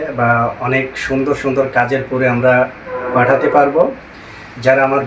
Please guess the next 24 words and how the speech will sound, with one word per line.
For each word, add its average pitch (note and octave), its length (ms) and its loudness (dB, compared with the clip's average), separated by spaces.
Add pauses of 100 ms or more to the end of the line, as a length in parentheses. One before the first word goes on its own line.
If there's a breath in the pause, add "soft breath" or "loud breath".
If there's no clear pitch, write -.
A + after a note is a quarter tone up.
ভিডিওটা C#3 680 0 (100)
প্রথমে C#3 340 0 (120)
দেখতেছেন, C#3 460 -2 (100)
তারা A#2+ 180 2 (320)
ভিডিওতে B2 380 0
একটা C3 140 0 (100)
লাইক B2 180 2 (100)
দিবেন, C#3 220 2 (120)
ভিডিওটা A#2 340 -2 (120)
শেয়ার C3 180 4 (100)
করবেন, C#3 300 0
যাতে A#2 260 -2
সবার A#2+ 300 -2
মাঝে A#2+ 200 -2 (120)
ভিডিওটা A#2 320 -2 (100)
পৌঁছে C3+ 280 -2 (160)
যায়। G#2+ 160 -10 (500)
আমার A#2+ 220 -2
চ্যানেলটা C3+ 320 2 (120)
সাবস্ক্রাইব E3 420 2 (100)
করে F3 140 6 (100)
আমার B2+ 220 2
পাশে A2+ 200 -4 (100)
থাকবেন। G#2+ 300 -4